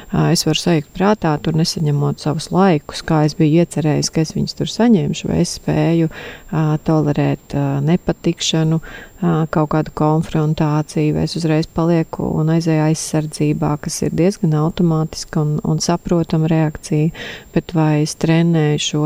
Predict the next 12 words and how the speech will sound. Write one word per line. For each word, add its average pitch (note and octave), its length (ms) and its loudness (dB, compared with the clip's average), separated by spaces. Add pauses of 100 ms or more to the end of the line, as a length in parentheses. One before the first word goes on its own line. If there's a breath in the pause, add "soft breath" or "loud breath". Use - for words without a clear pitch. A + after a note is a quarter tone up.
te D3+ 300 -4
prasmi, D#3 640 0
kad, C#3+ 240 -4
"O, A3+ 240 4
ok, G3+ 300 0
cilvēks E3 540 -4
šo E3 120 -2
te E3 140 -4
redz E3+ 200 -2
šādā F3+ 480 0
veidā." C#3+ 500 -2 (680 loud breath)
Um, E3 560 2